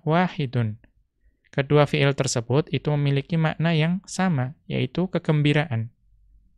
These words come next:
Fa, fa in ikhtalafal harfu awil muta'allaqu, kalau misalnya huruf dan muta'allaqnya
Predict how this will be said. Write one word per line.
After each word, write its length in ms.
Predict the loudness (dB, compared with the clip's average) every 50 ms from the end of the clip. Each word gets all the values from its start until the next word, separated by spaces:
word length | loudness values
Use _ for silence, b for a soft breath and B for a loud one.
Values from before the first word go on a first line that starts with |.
| _ _ _ _ _ _ _ _ _ _ _ _ _ _ _ _ _ _ 0
Fa, 240 | 4 6 6 6 4 2 0 2
fa 160 | 4 4 4
in 240 | 6 4 4 4 4
ikhtalafal 720 | 2 0 -2 0 2 4 4 4 4 4 2 2 2 2
harfu 720 | 0 2 2 4 4 2 0 -2 0 2 2 2 2 0 -2 0
awil 320 | 0 2 4 4 4 2 2
muta'allaqu, 1200 | 2 0 0 -2 -2 -2 0 0 0 0 2 0 0 -2 _ -6 -4 -2 0 0 0 0 -2 -6 _ _ _ _ _ _ _ _ _ _ _ _ _ _
kalau 380 | 2 4 6 6 6 6 4 6
misalnya 560 | 4 4 2 2 0 0 2 2 2 2 0
huruf 480 | 0 0 0 0 2 2 2 0 -2 -2
dan 240 | 0 0 2 2 2
muta'allaqnya 880 | 0 0 0 -2 0 2 2 2 4 2 2 0 -2 _ -2 -2 0